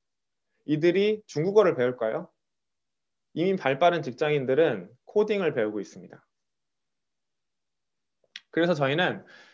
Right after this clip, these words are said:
일반인을 위한 커리큘럼 시스템을 제공하는 온라인 코딩 교육, 스파르타 코딩 클럽을 운영하게 되었습니다. 실용적인 커리큘럼, 의지, 머리. 저희는 이 세 개를 잡아주면 좋은 교육이 될 수 있다고 생각합니다. 저희의 성과를 먼저 말씀드릴게요.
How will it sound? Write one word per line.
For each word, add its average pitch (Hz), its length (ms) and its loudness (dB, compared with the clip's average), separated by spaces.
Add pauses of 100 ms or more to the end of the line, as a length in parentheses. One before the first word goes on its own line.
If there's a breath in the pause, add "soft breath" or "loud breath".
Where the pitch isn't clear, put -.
(140 soft breath)
일반인을 220 600 4
위한 180 280 2
커리큘럼 190 560 2
시스템을 202 400 -2
제공하는 143 640 -2
온라인 127 420 -2
코딩 175 340 -2
교육, 117 300 0 (220)
스파르타 151 400 -6
코딩 123 240 -8
클럽을 131 540 -4 (440)
운영하게 117 340 -6
되었습니다. - 580 -12 (400 soft breath)
실용적인 208 460 4
커리큘럼, 190 720 4 (140)
의지, 160 560 4 (220)
머리. 120 400 4 (100)
저희는 135 300 -2
이 127 80 0
세 202 160 -2
개를 220 220 6
잡아주면 127 580 -4
좋은 143 340 -2
교육이 120 300 -6
될 113 160 -6
수 - 120 -12
있다고 104 260 -8
생각합니다. 101 640 -16 (800 loud breath)
저희의 190 220 8
성과를 285 440 10
먼저 170 360 6
말씀드릴게요. 131 1200 0